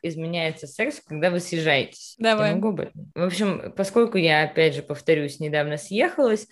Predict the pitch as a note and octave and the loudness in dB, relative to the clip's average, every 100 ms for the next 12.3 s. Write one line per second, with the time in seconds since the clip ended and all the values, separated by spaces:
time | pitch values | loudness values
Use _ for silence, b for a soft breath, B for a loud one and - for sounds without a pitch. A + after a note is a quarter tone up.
0 | - - F3 G3 A#3 A3+ E3 - E3+ F#3+ | -12 -6 2 4 4 2 -4 -4 0 2
1 | F3+ F3 C4+ D#4+ B3 F#3 - - F3+ F3+ | 4 4 2 2 0 -2 -6 -6 -4 -4
2 | F3+ F#3 - G3+ G3 F3 F3 F3 - E3+ | -6 -10 -8 -4 -2 -2 -2 -4 -2 0
3 | D#3+ E3 E3 D#3+ D#3 - D3+ D3 D3+ E3 | 0 -2 0 0 0 -8 -10 -10 -10 -8
4 | D#3 D3+ D3 D3 F#3 E3+ D#3 C#3+ B B | -6 -6 -6 -4 -4 -4 -6 -10 B B
5 | - D#3+ D#3+ D#3+ D3 C#3 D3 A#3+ D4+ A3+ | -6 -2 -2 -6 -8 -10 -4 0 0 2
6 | G3+ E3+ D#3 D#3+ D3+ D3 C#3+ D3+ D#3+ C4 | 0 -2 -4 -4 -4 -6 -6 -12 -6 -2
7 | D#4+ - B B B - - F#3+ A3+ A#3 | -2 -4 B B B -20 -4 0 2 2
8 | G3 D#3+ E3+ E3 F3 G#3 A#3 - D#3+ E3 | 2 0 -2 -8 -2 -2 -2 -4 -6 -4
9 | D#3+ - G#3 - F3 G3 G3 - D#3+ E3+ | -6 -6 -8 -6 -6 -6 -6 -10 -8 -8
10 | F3+ F3 D3 B2+ - - b b b - | -6 -6 -6 -8 -14 -16 b b b -10
11 | E3+ F3 C4 C4+ G#3 G#3 A3+ - A#3+ G#3+ | 0 2 2 0 0 -2 -4 -4 -2 0
12 | C#3 - | -2 -4